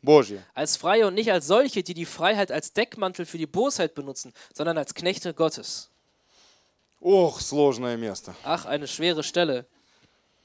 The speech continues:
Speaker 1: Да, прям вот сложно его исполнить.
Speaker 2: Ja, schwer, das auszuführen.
Speaker 1: Вот это вот правителям повиноваться.
Speaker 2: Ja, sich der Regierung zu
Speaker 1: Они ж
Speaker 2: unterordnen.
Speaker 1: неверующие
Speaker 2: Die
Speaker 1: все.
Speaker 2: sind doch alle auch noch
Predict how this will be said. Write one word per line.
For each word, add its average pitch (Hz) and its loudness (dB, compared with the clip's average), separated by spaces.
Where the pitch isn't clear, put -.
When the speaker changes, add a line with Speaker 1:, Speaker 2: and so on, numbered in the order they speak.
Speaker 1:
Да, 147 6
прям 147 0
вот 147 0
сложно 175 4
его 135 2
исполнить. 120 -4
Speaker 2:
Ja, 165 -2
schwer, 180 2
das 180 -2
auszuführen. 143 -6
Speaker 1:
Вот 127 -10
это 180 2
вот 175 0
правителям 190 2
повиноваться. 131 0
Speaker 2:
Ja, 165 0
sich 165 -10
der 170 0
Regierung 220 -4
zu 202 -2
Speaker 1:
Они 208 2
ж - 2
Speaker 2:
unterordnen. 175 -4
Speaker 1:
неверующие 220 4
Speaker 2:
Die 143 -2
Speaker 1:
все. 147 -4
Speaker 2:
sind 240 -2
doch 196 6
alle 208 6
auch 208 8
noch 196 2